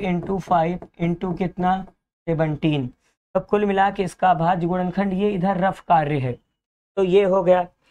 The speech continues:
अच्छा, इसके पिछले वाला क्वेश्चन जैसे पाँच हजार पाँच, चौथे में बेटा आपको पाँच हजार पाँच का अभाज्य गुणनखंड करना है। तो पहले पाँच हजार पाँच का हम फैक्टर करेंगे,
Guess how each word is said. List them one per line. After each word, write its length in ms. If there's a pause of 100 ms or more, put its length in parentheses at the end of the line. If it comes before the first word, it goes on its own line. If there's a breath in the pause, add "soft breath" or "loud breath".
(200)
अच्छा, 220
इसके 360
पिछले 420
वाला 240
क्वेश्चन 400
जैसे 260
पाँच 360
हजार 280
पाँच, 360 (560)
चौथे 380
में 160
बेटा 280
आपको 440 (480)
पाँच 340
हजार 360
पाँच 380
का 200
अभाज्य 360
गुणनखंड 500
करना 320
है। 180 (380)
तो 80
पहले 320
पाँच 360
हजार 240
पाँच 320
का 140
हम 160
फैक्टर 420
करेंगे, 500